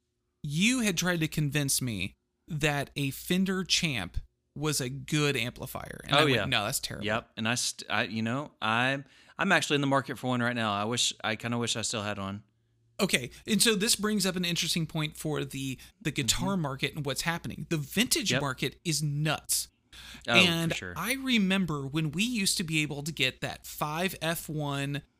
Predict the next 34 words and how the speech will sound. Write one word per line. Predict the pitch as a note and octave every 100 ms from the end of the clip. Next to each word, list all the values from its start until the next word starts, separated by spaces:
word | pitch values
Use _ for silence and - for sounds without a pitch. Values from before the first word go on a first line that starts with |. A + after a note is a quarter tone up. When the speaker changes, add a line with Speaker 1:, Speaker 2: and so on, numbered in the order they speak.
| _ -
Speaker 1:
Champ | - - G3 B2 F#2 - - _ _ _ _ _ _ -
for, | G3
like, | F3+ E3 D3 C#3+ - - _ _ _ _ _ _ _ _ -
I | C3
don't | C3 F3
know, | C3+ C#3+
Speaker 2:
Hundred | E3+
fifty, | -
two | G#3
hundred |
bucks. |
Speaker 1:
two | F#3+
hundred | G3 F3+
fifty | - F#3+ G3
bucks? | D3 D3+ B3 - - _ _ -
Speaker 2:
Yeah. | F#2 E2+
Speaker 1:
Yeah. | E4 F4 D4+ D#3 - _ _ -
Speaker 2:
Yeah. | -
Speaker 1:
And | - G#3+
so | B3 A3 G#3 G3+ -
a |
black | F#3 F3+ G3+ -
face | A3 B3+ - - - -
was | E3+ F#3 F3
maybe | E3 F3+ F#3+ F#3+
fifty | - - F#3 F#3+
dollars | E3 D3 D3+ D#3 D#3+
more | C#3+ C3+ C3+
than | C#3+ B2+
a | C#3
silver | B2 G#2+ -
face. | - - - - _ _ _ _ _ _
And | E3+ D#3 D3
now | D3+ G#3+ C4+ D4 D4+